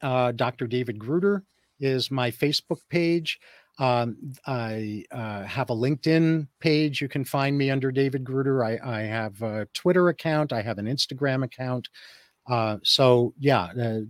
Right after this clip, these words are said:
pick, I, I'm not, a, I'm not yet a big TikTok person, uh, <laughs> or Snapchat, but, uh, those other social media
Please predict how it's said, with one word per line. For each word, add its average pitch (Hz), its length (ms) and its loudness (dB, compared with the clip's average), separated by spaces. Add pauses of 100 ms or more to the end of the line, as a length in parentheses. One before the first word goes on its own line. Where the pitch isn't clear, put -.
(320)
pick, - 240 4 (120)
I, 135 200 4
I'm 135 160 4
not, 156 180 6
a, 151 160 -2
I'm 139 180 2
not 147 220 4
yet 147 220 4
a - 20 2
big 131 280 -2
TikTok - 560 -4
person, 127 440 0 (560)
uh, 113 220 0 (220)
<laughs> - 220 -14
or 131 140 4
Snapchat, 135 680 2 (260)
but, 117 240 2 (380)
uh, 113 200 -4
those 120 300 2
other 135 240 4
social 123 380 0
media 113 500 0